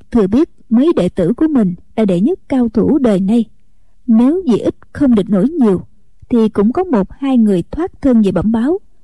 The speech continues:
chứ nếu cả bọn bị bắt thì hẳn là phải trúng độc, vô ảnh vô tung, khó bề đề phòng. Triệu Mẫn thấy Trương lão đoán đúng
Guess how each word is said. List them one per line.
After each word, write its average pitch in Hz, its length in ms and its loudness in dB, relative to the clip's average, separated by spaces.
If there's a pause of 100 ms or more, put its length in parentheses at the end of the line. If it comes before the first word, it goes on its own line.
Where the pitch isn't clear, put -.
(380)
chứ 254 100 2
nếu 247 440 2
cả 226 140 -4
bọn 190 300 -2
bị 185 140 0
bắt 294 200 -4 (420)
thì 226 140 2
hẳn 220 180 0
là 262 180 -2 (120)
phải 185 140 -2
trúng 330 320 -2
độc, 214 160 0 (600)
vô 262 320 2
ảnh 208 320 -4
vô 226 180 2 (100)
tung, 220 180 2 (760)
khó 302 340 -2
bề 208 300 0
đề 208 260 0
phòng. 196 300 -2 (1040)
Triệu 214 140 2
Mẫn 220 300 2
thấy 359 180 0
Trương 240 160 2
lão 196 240 2
đoán 254 280 0
đúng 277 240 0